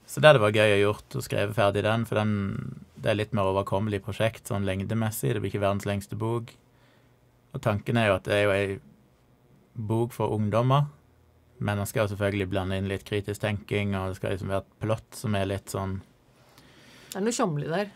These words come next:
Speaker 1: vitenskapelig basert. Ja, det er ikke noe poeng ellers. Det må liksom være, jeg må snike inn litt kritisk tenking og sånn, men, eh,
Speaker 2: Ja, men det er bra.
Speaker 1: Så jeg kunne tenkt meg å ha hatt liksom et par måneder, to-tre måneder, der jeg kunne virkelig fokusert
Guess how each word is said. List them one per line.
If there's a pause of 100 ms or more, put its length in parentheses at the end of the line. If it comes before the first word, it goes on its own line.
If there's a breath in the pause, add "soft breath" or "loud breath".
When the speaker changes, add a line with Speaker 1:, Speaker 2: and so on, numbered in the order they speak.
Speaker 1:
vitenskapelig
basert.
Ja,
det
er
ikke
noe
poeng
ellers.
Det
må
liksom
være,
jeg
må
snike
inn
litt
kritisk
tenking
og
sånn,
men,
eh, (140)
Speaker 2:
Ja,
men
det
er
bra. (1200 loud breath)
Speaker 1:
Så
jeg
kunne
tenkt
meg
å
ha
hatt
liksom
et
par
måneder,
to-tre
måneder,
der
jeg
kunne
virkelig
fokusert